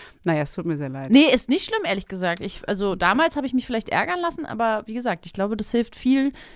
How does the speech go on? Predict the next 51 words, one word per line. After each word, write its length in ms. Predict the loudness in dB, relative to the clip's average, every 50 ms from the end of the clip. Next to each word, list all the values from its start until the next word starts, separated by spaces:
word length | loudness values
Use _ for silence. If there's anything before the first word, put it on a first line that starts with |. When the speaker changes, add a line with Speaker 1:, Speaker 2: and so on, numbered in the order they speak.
| -18 -2 2
Speaker 2:
da 160 | 4 4 4
so, 220 | 4 2 2 2
und 200 | 2 0 0 0
das, 180 | 0 -2 0 2
dafür 260 | 4 4 4 4 2
sind 140 | 0 0 0
ja 80 | 0 -2
Geschwister 400 | -2 -2 -4 -4 -2 0 0 0
auch 80 | 0
da, 180 | 0 2 2 2
muss 160 | 2 2 0
man 140 | -2 -4 -2
sagen. 320 | -2 -2 -2 -2 -4 -6 -8 _ _ _ _ _ _ _ _ _ _ -12 -10 -6 -2
Genau 220 | 0 4 4 6 6
sowas, 460 | 4 4 2 2 0 0 -6 -14 -16 -16
Speaker 1:
<laughs> 100 | -8 -2
Speaker 2:
genau 220 | 0 4 6 6 6
sowas 220 | 6 4 0 2 2
durchmachen 400 | 2 2 2 2 0 0 0 -2
zu 100 | -2 -2
müssen. 240 | -2 -2 -2 -2 0
Speaker 1:
Oh 20 |
Speaker 2:
Ja, 100 | 0 0 2
ohne 80 | 0
Speaker 1:
Gott. 100 | 0 0
Speaker 2:
Scheiß. 320 | 2 4 4 4 2 0 -4 -14 -20 -20 -20 -8 -6
Dass 140 | -4 0 0
man 100 | 0 0
sich 140 | 0 -2 -2
so 60 | 0
abarbeitet 680 | 0 0 0 2 2 2 2 4 2 2 2 0 -2
aneinander 420 | -4 -2 -2 -2 -2 -2 0 0 0
und 80 | 0 0
dass 100 | -2 -2
man 120 | 0 -2 -2
ja 40 | 0
immer 200 | 0 2 2 2
noch 80 | 2
Speaker 1:
Ja. 60 | 2 0
Speaker 2:
Geschwister 460 | 0 0 0 -2 -2 -2 -2 -2 -2
ist 200 | -4 -6 -8 -8
trotzdem. 560 | -8 -8 -8 -8 -10 -12 -10 -10 -10 -4 2
Speaker 1:
Ja, 160 | 4 4 4
und 180 | 4 2 0 -2
diese 180 | -2 0 0 2
unendliche 500 | 2 2 2 0 0 -2 -4 -4 -2 0
Liebe, 220 | 0 0 0 0
dass 180 | 0 -2 -2 -2
man 120 | -2 -2 -2
das 120 | -4 -4
verzeiht 640 | -6 -6 -6 -2 2 4 4 4 4 2 0 -4